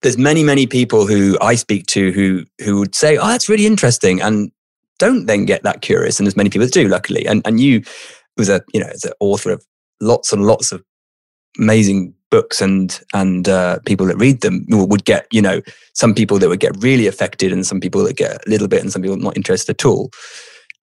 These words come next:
Now, it's absolutely about relevance and what matters,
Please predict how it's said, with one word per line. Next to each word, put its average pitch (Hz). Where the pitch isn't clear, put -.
Now, 127
it's 156
absolutely 147
about 104
relevance 107
and 104
what 101
matters, 110